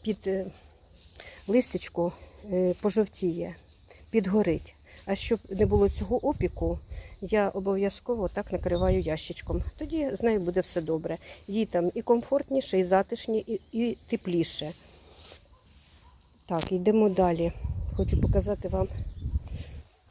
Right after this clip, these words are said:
ось тут друга луночка з кавунчиком. Тут в мене цей простір вже засадженим насінням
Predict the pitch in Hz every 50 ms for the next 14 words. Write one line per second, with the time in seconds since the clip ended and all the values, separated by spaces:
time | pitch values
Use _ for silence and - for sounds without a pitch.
0 | - _ - - 185 - - - - 180 - - - - - - - - - -
1 | - - 220 247 254 240 226 220 214 214 220 220 214 214 202 - - - - 214
2 | - - - - - - - - - - - - - - - - - - - -
3 | 190 190 202 208 208 202 - - 208 196 - - 185 185 - 220 - 208 202 202
4 | 196 196 185 - - - - 208 196 - - 208 214 214 - - 202 185 - -
5 | _ _ - - - - - - - _ - 202 190 - - - - 196 190 214
6 | 202 185 202 196 - - 180 170 156 156 - - 165 165 170 170 170 175 190 190
7 | 180 - - - 185 175 185 196 214 233 262